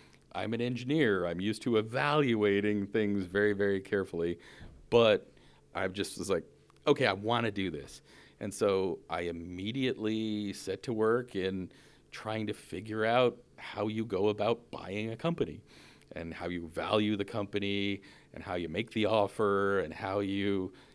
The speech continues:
raise the money to do the purchase and all that sort of stuff.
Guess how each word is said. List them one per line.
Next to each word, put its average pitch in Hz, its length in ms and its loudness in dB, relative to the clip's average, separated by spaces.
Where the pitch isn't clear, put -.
raise 107 320 -2
the 107 100 4
money 107 540 2
to 92 580 2
do 104 200 0
the 113 100 2
purchase 107 600 0
and 92 100 -4
all 101 140 2
that 107 220 2
sort 101 240 2
of 101 80 -2
stuff. 95 420 0